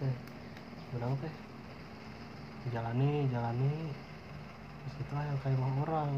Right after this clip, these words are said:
Hmm. Sembilan orang mah kayak lima orang teh jadi bersilaturahmi teh, nyawa mah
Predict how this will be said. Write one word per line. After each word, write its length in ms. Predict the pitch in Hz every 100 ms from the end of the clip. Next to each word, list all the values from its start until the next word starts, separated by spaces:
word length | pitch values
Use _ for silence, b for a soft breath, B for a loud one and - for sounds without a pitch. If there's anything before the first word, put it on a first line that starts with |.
| 139 135 - -
Hmm. 400 | 135 135 131 131 131 - - - - - - - - -
Sembilan 260 | 123 120
orang 220 | 120 113 123
mah 120 | 170
kayak 120 | 147 135
lima 80 | 127
orang 80 | 127 135
teh 80 | 156
jadi 200 | 139 135
bersilaturahmi 760 | 131 - 123 127 131 143 165 151
teh, 100 | 135 127
nyawa 160 | 123 139
mah 140 | 165